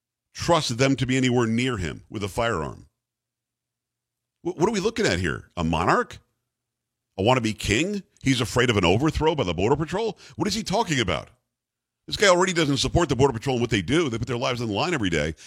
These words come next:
but they can't be near him with their gun that's issued by the government? Dude,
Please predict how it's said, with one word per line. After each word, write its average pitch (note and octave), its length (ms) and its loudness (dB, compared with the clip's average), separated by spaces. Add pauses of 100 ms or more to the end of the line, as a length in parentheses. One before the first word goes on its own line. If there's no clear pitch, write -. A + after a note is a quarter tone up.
(160)
but C#3 120 0
they C#3+ 100 2
can't E3 240 2
be D3 80 -2
near D3 200 4
him D3+ 120 2
with C#3+ 140 -2
their A#2+ 160 -4
gun A2+ 340 0
that's C3+ 240 -4
issued D3+ 320 -4
by A#2+ 100 4
the A2 100 0
government? C3 520 0 (1200)
Dude, A2 340 0